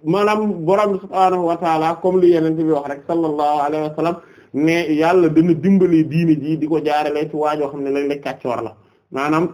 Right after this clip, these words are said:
loolu day am. Léegi nag bi nga xamante ne mu ne ko ah mu, mu daal di ñëw ci moom nag ne ko law na'lamu ay bu ñu xamoon man asaabaka ku la laal ay bu ñu xamoon ka la jam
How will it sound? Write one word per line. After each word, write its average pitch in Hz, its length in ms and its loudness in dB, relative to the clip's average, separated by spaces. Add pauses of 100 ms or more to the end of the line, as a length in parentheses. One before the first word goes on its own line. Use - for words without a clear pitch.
(180)
loolu 160 440 2 (1200)
day 151 280 -2
am. 147 220 0 (360)
Léegi 196 280 4
nag 185 160 2
bi 175 80 2
nga 180 100 0
xamante 170 360 2
ne 156 80 2
mu 156 140 2
ne 160 120 2
ko 156 220 0
ah 151 260 -2
mu, 135 280 0
mu 139 160 2
daal 190 180 4
di 185 80 4
ñëw 185 240 6
ci 175 60 -4
moom 151 160 0
nag 131 120 -4
ne 139 140 -4
ko 156 120 0
law 170 260 4
na'lamu 147 440 0
ay 220 140 4
bu 190 120 -2
ñu 185 160 2
xamoon 165 320 -2
man 160 220 0
asaabaka 151 580 -6
ku 160 80 -2
la 156 100 0
laal 131 280 -2 (500)
ay 269 160 2
bu 214 120 -6
ñu 208 80 -4
xamoon 190 360 -2
ka 170 100 -4
la 160 140 -2
jam 143 160 -4